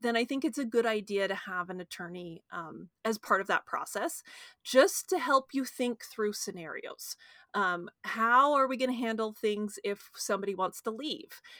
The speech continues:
How are we gonna handle things if we wanna bring somebody else on? All of those kinds of things, like, it's he-, helpful, again, to have someone who's seen this play out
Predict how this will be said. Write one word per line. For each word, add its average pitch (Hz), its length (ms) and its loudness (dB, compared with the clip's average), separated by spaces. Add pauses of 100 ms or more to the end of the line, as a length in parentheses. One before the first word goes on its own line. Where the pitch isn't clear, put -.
How 214 260 4
are 254 100 2
we 247 100 -4
gonna 247 180 -2
handle 220 300 -2
things 214 300 -2
if 208 140 -6
we 214 80 -2
wanna 202 220 -2
bring 196 260 0
somebody 202 380 -4
else 208 200 -6
on? 233 300 -2 (340)
All 254 220 6
of 294 140 -4
those 247 320 6
kinds 220 400 -2
of 196 100 0
things, 180 500 -6
like, 170 160 -6
it's - 240 -10
he-, 240 60 -6 (140)
helpful, 233 560 4
again, 196 480 2
to 196 80 -2
have 214 280 4
someone 202 420 2
who's 214 420 0
seen 302 640 -2
this 294 180 -2
play 240 320 0
out 208 460 8